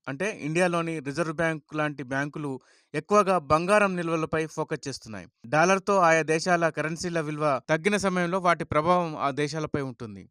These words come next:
దీన్ని బ్రేక్ చేయడం కోసం బంగారం నిల్వలపై పెట్టుబడులు పెడుతున్నాయి సెంట్రల్ బ్యాంకులు. డాలర్తో రూపాయి మారకం విలువ ఇటీవల కాలంలో రికార్డు స్థాయిలో పతనమైంది.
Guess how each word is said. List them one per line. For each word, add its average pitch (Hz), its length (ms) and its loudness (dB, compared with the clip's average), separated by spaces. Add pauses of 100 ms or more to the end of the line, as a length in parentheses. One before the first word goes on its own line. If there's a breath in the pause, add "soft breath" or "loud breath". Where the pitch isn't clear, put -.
(120)
దీన్ని 180 180 2
బ్రేక్ 190 380 0
చేయడం 185 220 2
కోసం 180 360 -4
బంగారం 175 600 0
నిల్వలపై 165 600 -2 (200)
పెట్టుబడులు 180 380 -2
పెడుతున్నాయి 160 540 -4
సెంట్రల్ 147 300 -8
బ్యాంకులు. 127 380 -8 (160)
డాలర్తో 196 580 2
రూపాయి 185 500 2
మారకం 160 640 -2
విలువ 160 280 0
ఇటీవల 165 400 -2
కాలంలో 156 380 -2
రికార్డు 165 340 0
స్థాయిలో 156 340 -2
పతనమైంది. 120 560 -10